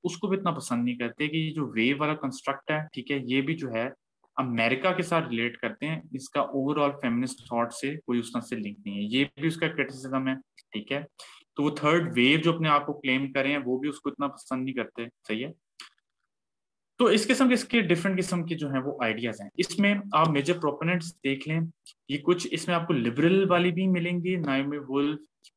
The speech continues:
कुछ जो है वो पोस्ट मॉडर्निस्ट किस्म के मिलेंगे जैसे कि Judith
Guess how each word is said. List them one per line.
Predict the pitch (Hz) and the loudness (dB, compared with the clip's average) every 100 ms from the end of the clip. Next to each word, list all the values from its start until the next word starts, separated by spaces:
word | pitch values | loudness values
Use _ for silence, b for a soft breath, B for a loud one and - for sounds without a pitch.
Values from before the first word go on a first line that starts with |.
| _ | _
कुछ | 190 190 175 | 0 0 0
जो | 170 | 0
है | 156 | 0
वो | 156 | -2
पोस्ट | 151 151 147 | 0 -2 0
मॉडर्निस्ट | 123 120 143 - | 0 0 -2 -4
किस्म | 156 160 | -8 -8
के | 147 156 156 | -4 -2 -2
मिलेंगे | 139 135 139 139 139 139 | -2 -2 0 2 2 2
जैसे | 120 123 131 | 0 -2 -6
कि | 127 | -8
Judith | - 120 120 | -4 -2 -2